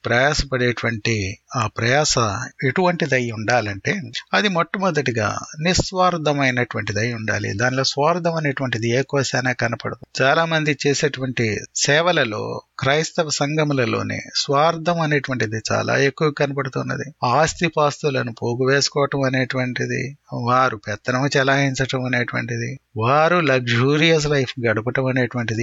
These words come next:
ఇవన్నీ కూడాను కనబడుతూనే ఉన్నాయి. అయితే నిస్వార్థమైనటువంటిదిగా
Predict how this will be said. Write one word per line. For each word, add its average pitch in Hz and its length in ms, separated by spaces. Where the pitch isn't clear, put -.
ఇవన్నీ 170 640
కూడాను 127 240
కనబడుతూనే 117 640
ఉన్నాయి. 123 200
అయితే 208 340
నిస్వార్థమైనటువంటిదిగా 151 1500